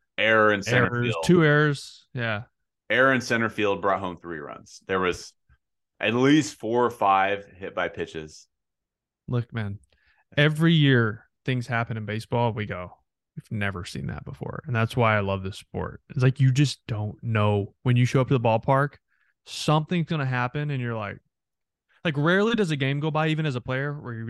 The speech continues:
Speaker 2: like, don't have the thought of, "Has that ever happened before?" <laughs> I love it, man. That's nuts.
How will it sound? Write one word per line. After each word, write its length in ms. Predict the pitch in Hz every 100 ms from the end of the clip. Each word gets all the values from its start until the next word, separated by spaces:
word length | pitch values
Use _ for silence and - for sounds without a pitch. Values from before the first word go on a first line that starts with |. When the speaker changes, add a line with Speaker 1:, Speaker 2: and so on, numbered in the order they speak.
| 117
Speaker 2:
like, 180 | 104 - _ _ _
don't 200 | 143 151
have 240 | 139 143 127
the 100 | 123
thought 320 | - 117 127
of, 280 | 117 107 - _ _ _ _ _ _ _ _
"Has 100 | 123
that 40 | 156
ever 140 | 190
happened 360 | 117 92 - 156
before?" 460 | 151 170 160 214 185
<laughs> 40 | - _ _ _ _ _ _ _
I 160 | 135 120
love 280 | 127 85 98
it, 80 | -
man. 180 | - -
That's 220 | 120 135 -
nuts. 460 | 113 85 - -